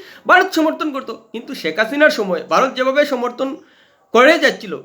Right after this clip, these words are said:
সেভাবে কি মোহাম্মদ ইউনিসকে সমর্থন করে যাচ্ছে ভারত? নিশ্চিত নয়। ভারত এবং বাংলাদেশের মধ্যে সম্পর্ক এখন শত্রুতায় পরি-, পরিণত হয়ে গেছে এবং বাংলাদেশ সীমান্তে ভারত যুদ্ধের মহড়া চালিয়ে যাচ্ছে।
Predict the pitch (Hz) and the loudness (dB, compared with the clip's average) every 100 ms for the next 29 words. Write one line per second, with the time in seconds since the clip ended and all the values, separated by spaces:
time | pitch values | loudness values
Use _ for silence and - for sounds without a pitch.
0 | _ - 160 214 247 262 240 190 226 220 | _ -12 -6 -4 -4 -8 -4 -4 -2 -4
1 | 196 220 - 226 185 - 160 190 247 254 | -4 -4 -4 -6 -6 -10 -2 -2 0 -4
2 | - - 190 262 330 - 294 269 247 - | -8 -2 2 2 2 -2 -2 -2 -2 -10
3 | _ _ _ _ 170 190 302 330 359 349 | _ _ _ _ -10 -4 -2 0 0 0
4 | - - _ 151 208 269 - - 220 233 | -6 -20 _ 2 2 2 -4 -8 -6 -4
5 | 226 233 247 269 262 240 247 240 220 254 | -4 -4 -4 -6 -6 -6 -6 -6 -2 0
6 | 254 262 262 - - 240 240 294 320 320 | 2 2 0 -6 -4 -2 -2 2 4 4
7 | 330 339 - - 254 294 320 262 247 226 | 2 -4 -6 -8 -4 -2 0 0 -2 -6
8 | 190 202 - _ 180 202 190 - - _ | -12 -16 -18 _ -4 -4 -4 -12 -20 _
9 | _ _ _ _ - 190 220 254 302 294 | _ _ _ _ 2 4 4 4 2 2
10 | 208 196 196 196 180 175 220 - - _ | 2 2 2 0 -6 0 -2 -2 -10 _
11 | _ _ _ _ - 247 - 330 277 262 | _ _ _ _ -8 -8 -6 -2 2 4
12 | 294 311 302 294 320 320 294 254 - | 4 4 0 -2 0 -2 -4 -10 -14